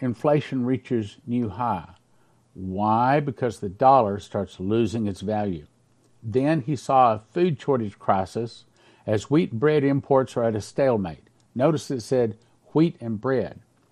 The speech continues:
I'm tell-, I'm telling you, I'm telling you, I'm telling you, I'm telling you. I'm a watchman.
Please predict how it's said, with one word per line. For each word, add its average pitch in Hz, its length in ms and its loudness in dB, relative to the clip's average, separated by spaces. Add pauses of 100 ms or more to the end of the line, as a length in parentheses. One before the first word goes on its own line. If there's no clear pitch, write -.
(500)
I'm 107 220 -6
tell-, 180 240 -6
I'm 107 180 -4
telling 180 340 0
you, 160 220 -4
I'm 107 220 -6
telling 143 300 -4
you, 156 40 0
I'm 160 140 -2
telling 143 260 -2
you, 139 60 -2
I'm 139 100 -4
telling 101 400 -10
you. - 80 -20 (340)
I'm 107 180 -2
a 143 40 2
watchman. - 540 0